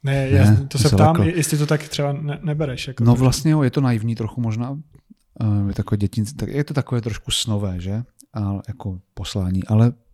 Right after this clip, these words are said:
Speaker 2: já si to tak pro sebe musím odůvodnit, abych každý den jakoby vstával s tím, že to mám dělat. Že to má smysl. Když se ti nechce, když jako nemáš vůbec náladu, nechceš. Ale vždycky si uvědomím, "Hele, jako my-, nemysli na sebe teď.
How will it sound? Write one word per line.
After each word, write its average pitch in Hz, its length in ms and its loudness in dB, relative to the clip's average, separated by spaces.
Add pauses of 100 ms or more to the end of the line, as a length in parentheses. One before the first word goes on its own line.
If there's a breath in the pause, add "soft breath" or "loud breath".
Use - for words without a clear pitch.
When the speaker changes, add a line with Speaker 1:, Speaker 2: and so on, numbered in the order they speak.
Speaker 2:
já 110 120 4
si - 120 -2
to 139 80 2
tak 123 200 0
pro 120 140 2
sebe 127 200 -2
musím 127 320 0
odůvodnit, 107 440 -2
abych 98 180 -4
každý 104 340 0
den 101 140 2
jakoby 101 300 -4
vstával 98 380 -4
s - 80 -12
tím, 104 120 -4
že 98 80 -2
to - 80 -6
mám 92 220 -2
dělat. 82 260 -6 (640 soft breath)
Že 110 80 -4
to 113 120 4
má 104 180 6
smysl. - 440 -4 (540 soft breath)
Když 117 160 0
se 113 100 0
ti 107 120 -4
nechce, 90 420 -6 (340)
když 104 200 -2
jako 104 220 0
nemáš 104 360 2
vůbec 95 220 -4
náladu, 90 340 -4
nechceš. 98 460 -6 (480 loud breath)
Ale 101 180 -4 (240)
vždycky 117 260 -2
si - 120 -2
uvědomím, 113 380 2
"Hele, 110 160 4
jako 113 200 -2
my-, 107 240 0
nemysli 120 420 -2
na 92 100 -8
sebe 90 320 -6
teď. - 340 -12